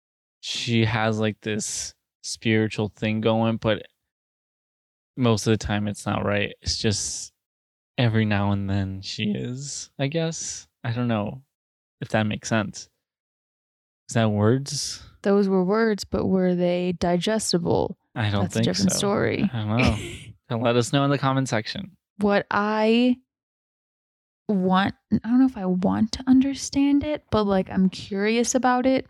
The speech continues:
Speaker 2: is the fact that she wears, like, Air Nomad, like, colors.
Speaker 1: Mm.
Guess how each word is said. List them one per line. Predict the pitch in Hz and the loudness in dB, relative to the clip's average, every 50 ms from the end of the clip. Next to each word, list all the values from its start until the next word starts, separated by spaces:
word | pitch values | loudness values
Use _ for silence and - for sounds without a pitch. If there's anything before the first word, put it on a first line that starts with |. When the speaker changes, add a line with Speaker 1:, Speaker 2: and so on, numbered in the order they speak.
| _ _ _ - | _ _ _ 0
Speaker 2:
is | 220 208 208 208 208 202 196 196 196 196 190 190 - - - _ _ _ _ _ _ _ _ _ _ _ _ _ | 2 4 4 4 4 2 2 0 0 -2 -4 -8 -10 -10 -12 _ _ _ _ _ _ _ _ _ _ _ _ _
the | 226 220 202 | 0 0 0
fact | - - - 185 180 180 180 196 - - - - - | 0 -2 0 0 2 2 0 0 -2 -6 -16 -10 -4
that | - 190 190 - - | -2 0 0 0 -2
she | - - - 196 | -2 2 2 4
wears, | 185 185 190 190 190 190 190 - | 4 4 2 2 0 -2 -2 -2
like, | 196 - 190 190 190 - - - _ _ _ - | -2 0 0 -2 -2 -6 -12 -20 _ _ _ -4
Air | - 196 190 190 | -2 0 2 2
Nomad, | 185 180 190 190 190 196 196 196 190 165 - _ _ _ - | 2 2 2 2 0 0 0 -2 -4 -6 -8 _ _ _ -6
like, | 202 208 208 208 208 - _ | -2 0 0 -2 -2 -4 _
colors. | - - 196 202 - - - - - - - - - _ _ _ _ _ _ _ _ _ _ _ _ - | -4 -2 0 0 0 -2 -4 -4 -4 -6 -6 -6 -8 _ _ _ _ _ _ _ _ _ _ _ _ -6
Speaker 1:
Mm. | 123 113 120 120 117 113 104 101 104 - - 135 135 139 | -4 -2 -2 -2 -2 -4 -4 -6 -8 -14 -16 -18 -20 -20